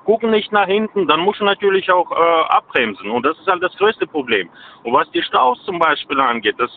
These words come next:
erlebe ich jeden Tag, jeden Tag. Äh, über die Lücke. Ihr habt vorher über die Lücke gesprochen. Das Problem ist, du fährst und dann fährt einer einfach in die Lücke rein. Das heißt, du musst automatisch schon abbremsen. Und das ist dieses Dominoeffekt dann,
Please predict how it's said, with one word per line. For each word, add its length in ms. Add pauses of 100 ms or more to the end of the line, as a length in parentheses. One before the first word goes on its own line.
(120)
erlebe 320
ich 140
jeden 420
Tag, 340
jeden 340
Tag. 240 (520)
Äh, 300 (380)
über 220
die 120
Lücke. 480
Ihr 160
habt 100
vorher 240
über 240
die 100
Lücke 300
gesprochen. 640
Das 160
Problem 400
ist, 260 (480)
du 120
fährst 480
und 200
dann 180
fährt 260
einer 340
einfach 420
in 160
die 100
Lücke 340
rein. 240
Das 160
heißt, 200
du 60
musst 220
automatisch 580
schon 160
abbremsen. 680
Und 140
das 160
ist 160
dieses 320
Dominoeffekt 840
dann, 260